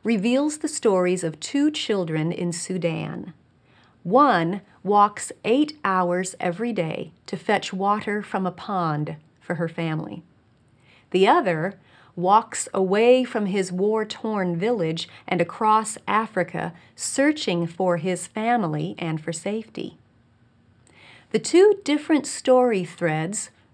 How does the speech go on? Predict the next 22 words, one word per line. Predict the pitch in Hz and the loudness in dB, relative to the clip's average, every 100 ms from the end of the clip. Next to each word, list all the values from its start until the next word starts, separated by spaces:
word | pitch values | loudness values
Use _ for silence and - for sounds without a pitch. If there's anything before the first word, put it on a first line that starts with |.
| - | 2
that | 180 - | 2 2
intersect | 254 277 277 247 - 214 208 - - | 0 0 0 -2 -2 -2 -2 -10 -6
at | 185 | -6
the | 170 - | -4 -2
end | 185 151 160 247 - _ _ _ _ _ - - | -2 -2 -4 -6 -12 _ _ _ _ _ -8 2
are | 226 | 2
printed | 226 - 359 349 214 | 2 0 0 4 2
in | 196 214 202 | 2 2 2
different | 240 262 233 175 | 0 -2 -4 -6
type | - - 226 185 175 | -10 -4 0 0 -2
and | - 190 | -6 -2
different | 202 220 135 - | -2 -2 -6 -10
colors, | - - 220 170 - - - - _ _ - | -8 -2 0 0 -4 -8 -12 -16 _ _ -20
so | - 233 | 0 4
your | 214 220 | 6 6
student | 220 - 359 285 - | 2 4 4 4 2
should | 220 | 0
have | 196 180 | 2 2
no | 196 233 | 2 2
problem | 254 - 185 170 165 | 2 2 0 0 -4
distinguishing | 156 - - 220 208 - 175 175 | -6 -6 -4 -2 -2 -2 -2 0
which | 190 233 - | 2 2 0